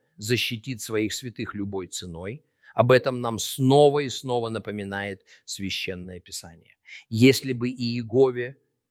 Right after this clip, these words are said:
пришлось уничтожить всю Вселенную, чтобы защитить свою святость от нечистоты,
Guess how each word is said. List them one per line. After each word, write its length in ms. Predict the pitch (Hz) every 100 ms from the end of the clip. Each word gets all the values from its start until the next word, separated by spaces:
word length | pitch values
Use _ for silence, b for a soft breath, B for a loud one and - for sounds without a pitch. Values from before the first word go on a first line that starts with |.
| _ -
пришлось 580 | 120 110 127 127 110 -
уничтожить 1120 | 123 120 113 - - 135 135 117 110 92 -
всю 400 | - - 143 120
Вселенную, 720 | - - 117 117 110 101 98
чтобы 300 | - 123 113
защитить 640 | 101 107 - 104 123 110
свою 340 | - 104 107 104
святость 840 | - 104 110 107 - 98 - -
от 260 | 131 110 -
нечистоты, 760 | 107 - 98 - 98 - 98